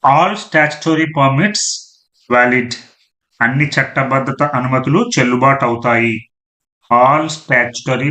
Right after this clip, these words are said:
permits అంటే అన్ని చట్టబద్ధత అనుమతులు, valid అంటే చెల్లుబాటు అవుతాయి.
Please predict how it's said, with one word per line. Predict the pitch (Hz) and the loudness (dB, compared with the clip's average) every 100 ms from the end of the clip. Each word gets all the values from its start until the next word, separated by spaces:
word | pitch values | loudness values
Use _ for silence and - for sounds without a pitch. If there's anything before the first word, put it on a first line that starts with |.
| 139 | -2
permits | 120 120 120 117 123 | 0 0 0 0 -2
అంటే | 113 147 - | 0 -2 -2
అన్ని | 123 127 135 | -2 2 0
చట్టబద్ధత | 131 117 - 120 120 113 123 120 | 0 -4 -2 -2 0 -2 -4 -2
అనుమతులు, | 120 117 113 113 113 117 107 - _ _ _ _ - | 0 0 0 0 2 2 0 -8 _ _ _ _ -4
valid | 113 120 120 123 120 | 0 2 2 -2 -2
అంటే | 117 160 | -4 -4
చెల్లుబాటు | 156 - - 120 120 123 247 - _ _ - | -4 -2 -2 0 0 0 -4 -6 _ _ -4
అవుతాయి. | 110 107 113 107 | -2 0 0 0